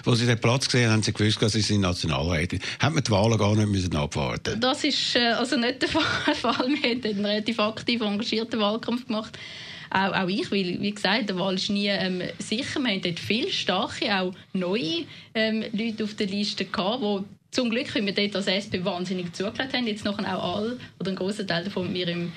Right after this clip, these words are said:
Speaker 2: Parlament können politisieren. Priska Seiler-Graf, der Fabian Molina jetzt auch, damals hat der Tim Guldimann,
Speaker 1: Der ist
Speaker 2: Angelo
Speaker 1: ja
Speaker 2: Barilli,
Speaker 1: nachgerutscht, ja.
Speaker 2: ähm, Windli Marti. Und das ist... Äh,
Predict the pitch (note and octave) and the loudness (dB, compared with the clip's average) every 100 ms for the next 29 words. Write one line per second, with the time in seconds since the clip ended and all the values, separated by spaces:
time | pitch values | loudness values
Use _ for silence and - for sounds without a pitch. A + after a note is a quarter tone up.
0 | - F3+ F3 F#3 F#3 - E3+ F3+ F3 - | -8 -4 -2 -2 -2 -4 -4 -4 -4 -6
1 | E3+ G3+ G#3+ G#3 G#3 F3+ E3+ G3 F3 D#3 | -4 -2 0 0 0 -4 -8 -6 -2 -2
2 | D#3+ - E3 F3 F3+ F3 - - - - | -2 -2 -2 -2 -4 -8 -16 -20 -16 -16
3 | - - - _ - - - - F3 E3 | -16 -20 -20 _ -18 -12 -8 -4 -4 -2
4 | E3+ F3+ G3 G3+ F#3 F3+ - D#3+ E3 D#3 | -2 0 0 2 0 -2 0 0 0 -2
5 | E3 E3+ E3 - - F3+ E3+ E3+ F3+ F#3+ | -2 -4 -4 -6 -4 -4 -2 -2 -2 -2
6 | E3+ E3+ F#2+ G2 G2+ F2+ - F2+ F2 F2 | 0 0 2 2 2 2 2 2 2 2
7 | F#2 G2 - A#2 D3+ - - E2 F#2 A#2+ | 2 2 4 2 2 -2 -2 0 0 -2
8 | - _ _ _ _ - F3+ F3 E3+ E3 | -8 _ _ _ _ -2 0 0 -2 -4
9 | - - F#3+ F3 E3+ D#3+ F#3+ - F#3 E3 | -6 -2 0 0 0 0 -2 -2 -2 -2
10 | A3 A3 - - F3+ F3 | -2 -2 0 2 2 2